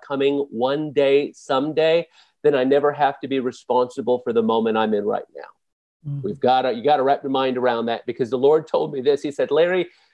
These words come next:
Speaker 1: if you publish books," he put it in language I can understand,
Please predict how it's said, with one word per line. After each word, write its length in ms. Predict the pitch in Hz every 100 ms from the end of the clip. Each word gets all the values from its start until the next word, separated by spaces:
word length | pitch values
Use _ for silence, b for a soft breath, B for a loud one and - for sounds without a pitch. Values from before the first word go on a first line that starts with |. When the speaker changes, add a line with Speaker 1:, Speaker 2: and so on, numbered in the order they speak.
| b _ -
Speaker 1:
if 140 | 165
you 160 | 139 196
publish 560 | - 190 170 175 165 -
books," 640 | 101 - - _ - _ -
he 60 | 151
put 180 | 165
it 80 | 151
in 40 | 123
language 340 | 117 117 113
I 60 | 117
can 120 | 117
understand, 300 | 110 104 139